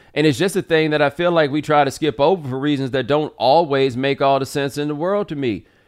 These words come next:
These dudes do, in fact, get old. And it means something different with a dude like Aaron Rodgers in a way that it doesn't necessarily mean with Tom Brady, in that, yes, these dudes get old,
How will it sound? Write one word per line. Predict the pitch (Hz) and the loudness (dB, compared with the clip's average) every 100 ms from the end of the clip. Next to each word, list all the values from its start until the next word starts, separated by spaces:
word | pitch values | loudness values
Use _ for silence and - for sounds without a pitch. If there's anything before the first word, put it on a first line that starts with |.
| _ | _
These | - 160 151 | 2 2 2
dudes | 113 165 220 226 208 - | -2 -2 -2 -2 -4 -8
do, | - 107 92 190 226 202 | -18 -12 -2 0 0 -4
in | 156 151 | -4 -4
fact, | - 156 147 131 | -2 0 0 0
get | 123 131 | -2 0
old. | 131 185 135 - - _ _ _ _ _ _ _ | 0 -2 -4 -10 -20 _ _ _ _ _ _ _
And | 165 | 0
it | 151 | 0
means | 139 170 220 220 | 0 0 0 -2
something | 196 170 151 | -2 -2 -4
different | 120 202 175 160 | -2 -2 0 0
with | 143 | 0
a | |
dude | 123 160 165 | 0 0 2
like | 147 135 | 2 2
Aaron | 151 147 127 | 0 -2 0
Rodgers | 135 175 175 143 120 | 2 4 2 -2 -4
in | 131 | -4
a | |
way | 123 151 180 | 0 2 2
that | 139 | 0
it | 120 101 | -4 0
doesn't | 151 156 135 | -2 -2 -4
necessarily | 139 131 117 143 135 123 | -4 -6 -8 -2 -2 -2
mean | 117 139 131 | -2 -4 -4
with | 117 | -4
Tom | - 127 117 107 | -2 0 0 0
Brady, | 143 180 135 110 - - _ _ _ | 2 2 0 -6 -14 -20 _ _ _
in | 139 139 | -6 -2
that, | 139 131 120 | -2 -2 -2
yes, | 131 208 202 | -2 0 0
these | 156 147 | -2 -4
dudes | 117 190 190 | -4 -4 -4
get | 123 127 | -2 0
old, | 147 202 160 120 | 2 2 -2 -4